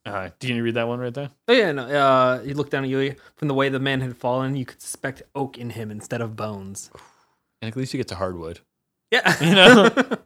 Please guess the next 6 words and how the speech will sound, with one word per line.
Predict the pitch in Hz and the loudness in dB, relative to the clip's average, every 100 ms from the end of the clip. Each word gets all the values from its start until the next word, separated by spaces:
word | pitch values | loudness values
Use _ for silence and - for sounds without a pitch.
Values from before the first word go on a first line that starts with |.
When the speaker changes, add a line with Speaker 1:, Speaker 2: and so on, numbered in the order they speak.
| _ | _
Speaker 2:
<laughs> | _ _ | _ _
Speaker 1:
Unyielding | 139 139 120 117 107 104 | -6 -4 -2 -2 -2 -4
man. | 104 95 82 107 - _ _ _ _ _ _ - | -6 -6 -8 -16 -20 _ _ _ _ _ _ 0
Speaker 2:
I, | 165 185 117 - - | 4 4 2 -6 -14
you | 143 | -10
know, | 123 | -8